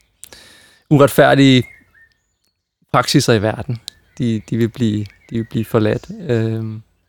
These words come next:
og s-, og jo, jo, jo mere og jo bedre vi arbejder for det, jo hurtigere vil det gå. Men, øh, og, og så kan jeg tilføje også, at jeg tror faktisk på, at langt de fleste mennesker, de vil hellere have det gode end det dårlige.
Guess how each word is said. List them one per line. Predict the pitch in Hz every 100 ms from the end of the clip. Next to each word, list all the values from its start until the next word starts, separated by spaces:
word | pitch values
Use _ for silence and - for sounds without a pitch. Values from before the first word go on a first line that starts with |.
| _ _ _ _ _ -
og | 113
s-, | - -
og | 113 110 107 -
jo, | 131 131
jo, | 127 143 143
jo | 143
mere | 139 170 180 -
og | 131 127
jo |
bedre | 120 131 135
vi |
arbejder | 110 113 127 127
for | - 120
det, | 117
jo | 117
hurtigere | 123 131 110
vil | -
det | -
gå. | 123 135 - _ _ _ _ _ _
Men, | 110 107
øh, | 104 - - - -
og, | - - -
og | 127 120 - - _ _ _ _ _ _ -
så | 180
kan | 156
jeg | 139
tilføje | 160 147 151 120
også, | 131 - -
at | - 123 - _ _
jeg | - 143
tror | - 180 160
faktisk | 127 120 123 -
på, | 131 - _
at | 123 131
langt | 123 135
de | 135
fleste | - 127 123 120
mennesker, | 110 110 - 127 - 131
de | 120
vil | 113
hellere | 123 127 117
have | 110
det | 117
gode | 117 113 120 117
end | 117
det | -
dårlige. | 117 120